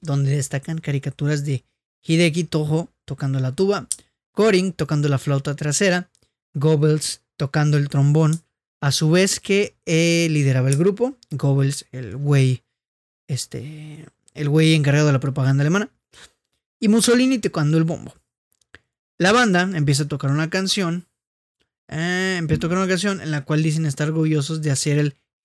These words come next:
Heil en el rostro del Führer, y definen como un super canto,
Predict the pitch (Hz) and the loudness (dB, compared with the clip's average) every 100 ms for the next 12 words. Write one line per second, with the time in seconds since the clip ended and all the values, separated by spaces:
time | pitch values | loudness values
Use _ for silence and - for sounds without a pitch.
0 | - 170 151 151 156 _ 160 170 147 143 | -6 -2 0 0 -4 _ -4 -2 -2 -4
1 | - 147 135 127 196 196 220 277 _ _ | -4 -2 -2 0 2 4 2 -2 _ _
2 | _ _ _ _ _ _ - 190 175 226 | _ _ _ _ _ _ 2 2 4 4
3 | 233 233 202 196 214 214 - 220 185 180 | 4 4 2 4 4 2 0 -2 0 0
4 | 175 170 202 190 170 160 147 | 0 0 -2 0 0 -2 -4